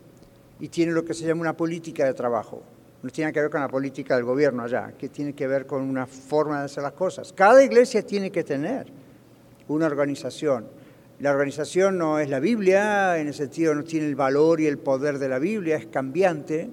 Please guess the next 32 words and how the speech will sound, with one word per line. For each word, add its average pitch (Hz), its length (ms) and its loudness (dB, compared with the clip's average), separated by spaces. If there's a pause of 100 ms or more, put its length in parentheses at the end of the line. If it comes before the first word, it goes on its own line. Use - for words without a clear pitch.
no 135 100 -6
es 131 60 -12
como 139 180 -6
la 131 80 0
doctrina 127 460 -4
que 120 60 -8
no 120 120 -10
cambia, 127 400 -6 (960)
pero 160 880 4
las 135 340 -4
iglesias 151 380 -6
tienen 156 260 -6
que 127 140 -8
tener. 127 300 -8 (240)
Ustedes 294 320 2
conocen 247 480 6
ese 190 260 -2
dicho 185 340 -4
que 151 140 -4
dice, 165 480 -2 (720)
"El 196 340 2
que 185 220 4
no 233 220 0
sabe 220 420 4
a 185 60 6
dónde 190 420 2
va, 202 600 2 (1200)
no 165 140 -2
llega 196 380 2
a 185 40 0
ninguna 170 400 -4
parte". 156 420 -4